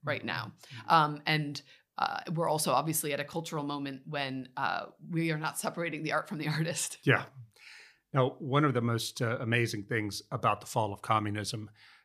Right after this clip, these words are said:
Speaker 2: to me as a religious American, and I'm a convert to Orthodoxy as you are, but I was,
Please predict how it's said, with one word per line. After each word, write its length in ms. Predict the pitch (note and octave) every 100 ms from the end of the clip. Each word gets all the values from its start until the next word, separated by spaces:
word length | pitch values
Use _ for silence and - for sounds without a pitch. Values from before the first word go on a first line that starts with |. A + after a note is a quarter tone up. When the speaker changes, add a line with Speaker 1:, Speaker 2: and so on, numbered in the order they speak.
| _
Speaker 2:
to 120 | -
me 300 | A2+ A#2 A#2 -
as 540 | A2+ G#2+ G#2 G#2+ -
a 100 | C3+
religious 580 | G#2+ A2+ B2 B2+ A#2 -
American, 380 | G#2+ G2+ F#2+ A2+
and 80 | A2
I'm 160 | C3
a 60 | A#2+
convert 440 | - A#3+ A3 G#2
to 60 | -
Orthodoxy 600 | A#2+ G2+ A2 A2 - A#2
as 140 | G#2 G#2+
you 180 | C3
are, 160 | G2+ F#2
but 320 | G2 A2 A#2+
I 100 | A#2+
was, 300 | G#2 G#2 -